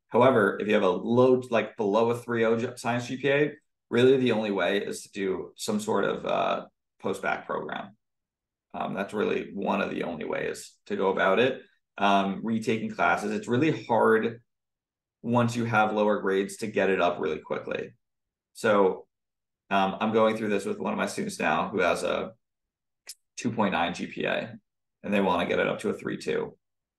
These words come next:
Um, <clears throat> and in order for her to do that, it, she needs to get, like, an A in twenty plus credits, which is a lot of credits. That's, like,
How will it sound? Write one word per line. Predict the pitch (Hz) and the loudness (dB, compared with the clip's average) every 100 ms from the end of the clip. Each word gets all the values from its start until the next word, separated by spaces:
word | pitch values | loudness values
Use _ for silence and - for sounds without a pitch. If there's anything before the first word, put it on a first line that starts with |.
| - | 0
Um, | 95 92 92 95 - | 2 2 0 -6 -8
<clears throat> | |
and | - - 175 156 120 120 | -8 -6 -2 0 0 2
in | 117 113 | 4 6
order | 113 110 | 6 4
for | 107 104 92 | 2 -2 -2
her | 101 98 | -2 -4
to | 95 | -4
do | 95 95 | -4 2
that, | 98 101 - 101 | 4 4 0 -4
it, | 98 - | -6 -8
she | - 101 | -4 0
needs | 98 92 | 0 0
to | 107 | -2
get, | 95 85 - | 0 0 0
like, | 87 - | -4 -4
an | 98 - | -8 -4
A | 71 69 80 | -4 -4 -6
in | 82 80 - | -8 -10 -12
twenty | - 76 78 90 - - _ | -8 -6 -6 -8 -10 -14 _
plus | - 65 | -10 -8
credits, | - - - - - - _ _ _ _ _ _ _ _ | -8 -8 -8 -10 -16 -20 _ _ _ _ _ _ _ _
which | 113 113 | 2 4
is | 120 | 6
a | 113 | 6
lot | 98 92 | 6 4
of | 78 | 2
credits. | - 69 - - | -2 -2 -2 -2
That's, | - | 0
like, | 107 - | 0 -2